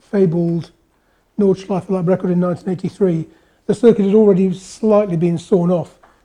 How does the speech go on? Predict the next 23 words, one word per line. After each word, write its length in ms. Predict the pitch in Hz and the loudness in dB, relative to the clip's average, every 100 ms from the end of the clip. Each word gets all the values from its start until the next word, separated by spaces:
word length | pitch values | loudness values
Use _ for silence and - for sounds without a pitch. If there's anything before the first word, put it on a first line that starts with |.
| _ | _
in 80 | 185 | -4
preparation 540 | 170 185 196 175 - | -2 -2 -2 -2 -4
for 80 | 160 | -6
the 80 | 170 | -4
new 140 | 180 | -4
circuit 340 | - 190 175 170 | -2 -2 0 -2
being 180 | 165 160 | -2 -4
built 180 | 170 | -4
next 240 | 175 175 - | -6 -6 -2
door. 200 | 185 160 | -2 -2
So 160 | 190 | -2
it 80 | 185 | 0
wasn't 300 | 226 190 208 | 2 0 0
the 240 | 180 175 170 - _ _ _ | -2 -2 -4 -12 _ _ _
full, 200 | - 226 | 2 2
full 220 | - 262 | 4 4
Nordschleife, 520 | 185 160 - - 175 202 | 4 -2 -6 -8 -6 -2
but 160 | 196 | -2
it 60 | 214 | -2
was 120 | 190 | -2
still, 420 | - 196 175 165 - _ _ _ _ _ _ _ _ _ _ _ _ - | 2 2 2 -4 -12 _ _ _ _ _ _ _ _ _ _ _ _ -10
you 80 | 180 | -8
know 160 | 156 | -8